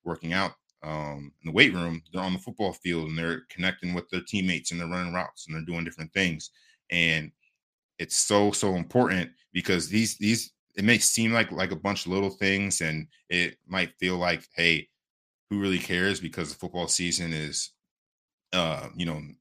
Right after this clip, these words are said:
eight, eight months away. But all these little habits, they build up and they build up. And then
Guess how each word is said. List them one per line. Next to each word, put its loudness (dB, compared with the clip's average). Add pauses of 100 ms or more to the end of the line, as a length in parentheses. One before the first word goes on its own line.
(300)
eight, 2 (260)
eight -4
months -4
away. 0 (280)
But 0 (100)
all 2
these -2
little -4
habits, 2
they -4
build -8
up -8
and -16
they -8
build -8
up. -4
And -8
then -4